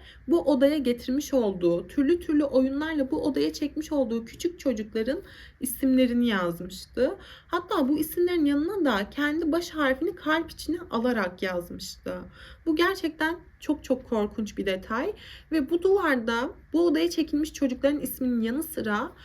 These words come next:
bazı korkunç talimatlar da yer almaktaydı. Metin Şenay aynı zamanda duvarda yazılı olan bu talimatları böyle küçük kartlara da yazmıştı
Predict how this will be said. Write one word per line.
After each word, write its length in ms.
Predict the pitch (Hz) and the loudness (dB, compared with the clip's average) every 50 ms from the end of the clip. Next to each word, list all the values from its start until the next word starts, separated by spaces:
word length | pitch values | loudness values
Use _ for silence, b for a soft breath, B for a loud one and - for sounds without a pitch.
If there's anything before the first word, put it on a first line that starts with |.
| B B B - - | B B B -4 0
bazı 360 | 285 311 330 359 320 294 - | 2 2 4 4 2 0 0
korkunç 540 | - - 262 240 233 233 - 330 381 - - | 2 2 2 2 2 0 -2 -2 -2 -2 -4
talimatlar 840 | - - 262 254 247 233 240 240 240 233 233 233 247 233 233 226 202 | -6 -2 2 2 4 4 4 2 2 0 0 0 0 0 2 2 2
da 40 | 190 | 2
yer 200 | 190 190 180 185 | 0 0 0 -2
almaktaydı. 920 | 185 185 180 180 180 185 190 190 - - 185 180 180 180 - 180 - - 185 196 196 B B B B B | -2 -4 -4 -6 -8 -10 -10 -12 -10 -8 -8 -6 -6 -6 -6 -6 -6 -6 -6 -8 -12 B B B B B
Metin 300 | - 285 294 - - 359 | -2 -2 -2 -2 -2 -4
Şenay 400 | 349 - - 349 339 330 330 349 359 - - - | -4 -2 0 0 0 0 0 -2 -4 -6 -6 -4
aynı 300 | 285 302 330 339 339 294 | 0 0 2 2 2 4
zamanda 680 | 269 277 262 240 240 220 214 214 208 226 285 311 269 226 | 4 4 4 4 2 2 2 0 2 2 2 2 2 2
duvarda 320 | 240 262 262 269 277 302 | 2 2 2 4 4 4
yazılı 320 | 330 311 277 262 269 302 | 4 4 4 2 2 2
olan 320 | 311 302 285 254 240 240 254 | 2 2 2 2 2 2 0
bu 80 | 320 | -2
talimatları 960 | 311 - 320 302 262 240 226 214 214 208 202 - - - 202 196 202 247 311 381 B B B B B B | -2 -2 0 0 2 2 2 0 0 -2 -4 -4 -4 -4 -2 0 2 2 2 0 B B B B B B
böyle 240 | - 311 320 339 311 | 0 4 4 4 4
küçük 360 | 320 - - - 359 370 - | 2 0 -4 -4 -4 -4 -2
kartlara 480 | - - 262 254 254 - 269 269 302 285 | 0 2 2 2 2 4 4 4 6 6
da 60 | 294 | 6
yazmıştı 880 | 254 214 196 190 185 180 180 180 180 - - - _ - 240 269 349 | 6 6 4 2 0 -2 -4 -8 -8 -10 -12 -14 _ -4 -4 -4 -4